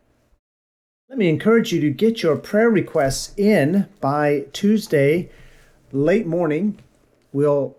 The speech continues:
put those into the prayer bulletin. You can call, text, or email Cindy with your request, and she'll get those in. Getting your requests in early enables everyone to receive the request on Wednesday night.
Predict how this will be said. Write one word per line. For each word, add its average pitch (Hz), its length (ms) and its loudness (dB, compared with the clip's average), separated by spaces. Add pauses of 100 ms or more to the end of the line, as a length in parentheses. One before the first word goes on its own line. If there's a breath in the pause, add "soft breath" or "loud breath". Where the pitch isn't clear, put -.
(360)
put 202 220 0
those 170 300 0
into 175 500 -4
the 139 180 -2
prayer 156 540 -2
bulletin. 170 640 -4 (420 soft breath)
You 160 120 -4
can 151 160 -4
call, 180 640 0 (640)
text, - 560 -2
or 151 200 0
email 175 440 0
Cindy 175 640 -2 (240)
with 156 320 -4
your 151 340 0
request, 156 600 -4
and 127 180 -4
she'll 151 200 -4
get 147 260 -6
those 139 520 -2
in. 139 440 -2 (480 loud breath)
Getting 277 260 2
your 214 140 2
requests 180 420 -2
in 160 160 -4
early 139 540 -2 (120)
enables 170 580 -2
everyone 170 600 0
to 135 120 -8
receive 214 500 0
the 175 80 -2
request 131 500 -4
on 127 140 -2
Wednesday 120 360 -6
night. 113 320 -6